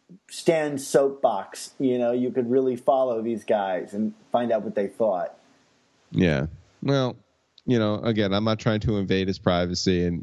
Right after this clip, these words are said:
Speaker 2: you know, now certainly if he ever does come back, I'll definitely get blocked for bringing this up. Um,
Speaker 1: <laughs>
Speaker 2: but, um, but, you know, I,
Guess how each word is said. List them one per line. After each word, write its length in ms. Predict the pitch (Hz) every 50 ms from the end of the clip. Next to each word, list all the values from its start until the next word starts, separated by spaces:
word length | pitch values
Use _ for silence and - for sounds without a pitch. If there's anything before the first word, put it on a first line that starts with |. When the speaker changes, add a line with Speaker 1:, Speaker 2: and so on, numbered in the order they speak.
| -
Speaker 2:
you 80 | 92 92
know, 140 | 87 85 85
now 240 | 87 90 92 98
certainly 420 | 95 92 - - 98 85 87 92 90
if 100 | 87 -
he 140 | - 92 90
ever 140 | 87 90
does 180 | 87 87 87 87
come 200 | - - 95 90
back, 260 | 85 87 85 87 90 -
I'll 160 | 92 95 95
definitely 460 | 95 - 95 92 - - 95 87 80
get 180 | 85 85 78 -
blocked 400 | - 80 78 76 78 85 - -
for 100 | 85 82
bringing 360 | 82 92 92 92 90 85 82
this 180 | 80 78 76
up. 380 | 92 90 80 71 69 - - - - - - - - - - 165 151 -
Um, 680 | - 95 92 90 90 87 85 85 87 87 87 90 90 87
Speaker 1:
<laughs> 40 | 90
Speaker 2:
but, 320 | 90 90 85 85 85 87
um, 460 | 90 90 85 85 82 82 82 85 90 - _ _ -
but, 380 | - 82 87 87 87 90 - -
you 160 | - 127 131
know, 260 | 131 127 123 123 113 - -
I, 240 | 104 110 113 113